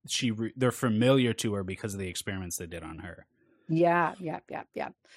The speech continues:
Speaker 2: And so, um, so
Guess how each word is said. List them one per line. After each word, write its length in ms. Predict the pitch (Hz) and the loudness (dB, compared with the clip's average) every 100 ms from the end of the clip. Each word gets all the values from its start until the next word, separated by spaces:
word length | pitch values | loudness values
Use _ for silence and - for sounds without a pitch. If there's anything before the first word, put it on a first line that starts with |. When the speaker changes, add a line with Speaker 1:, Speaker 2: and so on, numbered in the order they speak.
| - - - | -20 -10 2
Speaker 2:
And 200 | 208 214 | 4 4
so, 560 | - 208 190 185 180 - - | 4 6 8 8 6 4 2
um, 560 | 202 185 175 165 160 156 _ _ _ _ | 8 8 8 4 -2 -6 _ _ _ _
so 360 | - 247 220 | 6 8 8